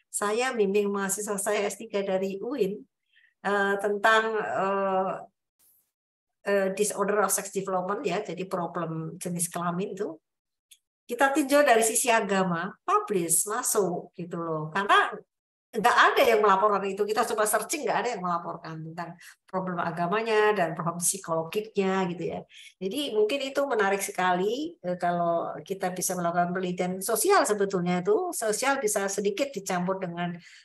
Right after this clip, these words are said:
eh, eh, kedokteran ya, atau life science. Kemudian tadi ada penelitian yang hasilnya negatif ya, bahwa penelitian kita kadang-kadang hasilnya tidak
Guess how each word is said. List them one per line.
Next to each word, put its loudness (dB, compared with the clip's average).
eh, 2
eh, 0
kedokteran 4
ya, -4
atau -6
life -2
science. -2
Kemudian 4
tadi 4
ada 6
penelitian 2
yang -2
hasilnya -2
negatif -2
ya, 0
bahwa 0
penelitian -4
kita 6
kadang-kadang 0
hasilnya 0
tidak -8